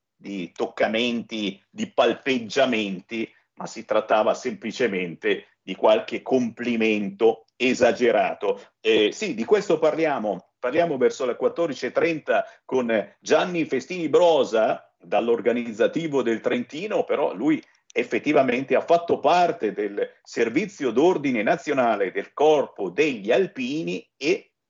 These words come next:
l'altro weekend a Rimini c'era, per cui sentiremo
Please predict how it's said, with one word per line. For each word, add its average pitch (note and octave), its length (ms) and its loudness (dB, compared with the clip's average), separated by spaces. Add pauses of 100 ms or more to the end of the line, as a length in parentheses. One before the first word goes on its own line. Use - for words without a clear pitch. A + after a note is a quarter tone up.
(220)
l'altro B2+ 500 -4
weekend G#2 760 0 (340)
a - 80 2
Rimini G#2+ 720 -2
c'era, G2 920 0
per D#3 180 -2
cui A#2 220 -2
sentiremo C3+ 880 2